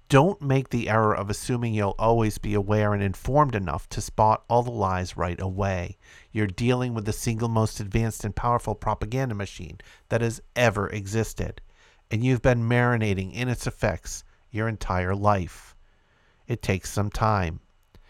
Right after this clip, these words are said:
Even the most aware among us were indoctrinated into the mainstream worldview to some extent earlier in their lives,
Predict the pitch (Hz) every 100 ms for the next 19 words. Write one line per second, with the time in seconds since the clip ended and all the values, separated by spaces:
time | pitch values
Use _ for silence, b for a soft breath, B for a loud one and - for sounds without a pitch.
0 | b b b 110 113 123 123 123 - 123
1 | 131 135 135 123 110 104 98 95 - 110
2 | 107 101 113 117 - 151 151 147 110 104
3 | 107 - 110 104 113 131 - - 143 123
4 | 131 139 127 113 95 - b b 113 -
5 | 135 139 - - 147 131 - 123 123 120
6 | 117 113 113 117 113 90 67 -